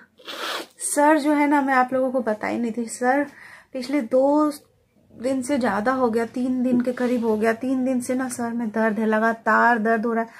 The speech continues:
सो जाऊंगी ना रात को, सुबह उठूंगी तो सर दर्द लेके उठना। <coughs> तो सोचिए कैसा लगेगा तबीयत इतना ख़राब।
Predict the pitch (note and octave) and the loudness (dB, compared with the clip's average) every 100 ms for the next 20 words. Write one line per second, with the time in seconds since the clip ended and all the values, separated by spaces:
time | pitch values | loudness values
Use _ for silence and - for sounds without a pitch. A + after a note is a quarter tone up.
0 | - - - C#4+ C#4+ C#4 C4 C4 C4 C#4 | -20 -20 -6 2 4 6 4 4 2 2
1 | C4+ B3 A3 A#3 C4+ B3 - B3 C#4+ C#4 | 2 4 2 2 -2 -2 -4 -2 2 2
2 | A3 D4 D4 E4+ F4 D4 B3+ B3+ A#3 B3 | 4 4 6 4 2 -2 0 -2 0 0
3 | A#3+ B3 - - C#4 B3 - A#3+ A3 - | 2 0 -2 2 2 0 -4 -6 -6 -14
4 | - - - - - - - - - - | -20 -20 -18 -18 -20 -4 2 6 6 6
5 | - D#4+ A#3 A3+ C4+ C#4 C4+ D4+ C4 B3 | 2 0 -2 -2 -4 -4 -4 -6 -4 -4
6 | C4 A#3+ A3 C4 A3+ A#3 G#3 A3+ A3+ - | -4 -4 -2 -2 -2 -4 -4 -6 -6 -8
7 | A#3+ A#3+ A3+ G#3+ G#3+ | -8 -8 -8 -8 -8